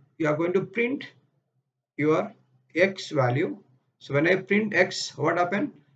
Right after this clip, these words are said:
X also got changed. In fact, I have not incremented x directly. I have incremented x through its reference. So when its reference got incremented, even x value got changed.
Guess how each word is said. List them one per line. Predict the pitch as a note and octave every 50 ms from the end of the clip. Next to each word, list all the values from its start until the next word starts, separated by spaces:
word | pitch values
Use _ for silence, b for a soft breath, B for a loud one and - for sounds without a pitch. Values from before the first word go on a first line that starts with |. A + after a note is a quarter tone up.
| _ _ -
X | F3 G#3 G3+ - - - - - - - - _ -
also | E3+ F#3+ G#3+ G#3+ G#3 - A3+ G#3+
got | - E3+ F3+ F#3 F3+
changed. | - - D#3+ D#3 F3 G3 G#3+ G#3+ - - - - - _ _ _ _ _ _ _ _ _ -
In | D#3 - -
fact, | G3+ F#3 G#3 G3+ F#3+
I | E3
have | D3 D3 D#3
not | E3 F3 G3 A#3 A3+ - - - _ _ _ -
incremented | D#3+ F3+ E3+ G3 G#3 G#3 G3 F#3+ F#3 F#3+ F#3+ E3
x | E3+ E3+ - - C#3
directly. | C3 C#3 C#3 C3+ B2+ - - - F3+ - - b b b b b b b -
I | D3 D3+ E3+ F3+
have | F3+ F3+ F#3+ G#3 G#3 G#3 - D3+
incremented | D#3 E3+ D#3 F3+ F#3+ F#3+ F#3 F#3 F3+ E3 F#3+ G3 - - -
x | D3+ E3+ - - - - - - - _ - -
through | - F#3 G3 G#3 G3+ -
its | F3 F#3 - - -
reference. | C#3 C3 - - - - G#2 - _ - - - _ _ _ _ _ _ _ _ _ _ _ _ _ _
So | - - C#3+
when | C3+ D#3+ F#3 G#3 G#3+ - - -
its | - E3+ F3+ E3 C3+ - D3 C#3+
reference | D3+ D3+ - - A3 A#3 A#3 G3 D#3+
got | E3+ F#3+ F#3
incremented, | E3 E3 D3+ C3+ C#3 C#3 B2+ B2+ B2+ B2 E3 G#3+ A#3 - - _ _ _ - _ -
even | - E3 F3 F3+ G#3 G#3 D#4 D#4+ - - - _ -
x | F3 F#3+ F#3+ - -
value | - F3 E3+ E3+ F3+ F3
got | D#3 E3+ G3+ A3+ - - _ _ _ _ -
changed. | - - - - - - - - - -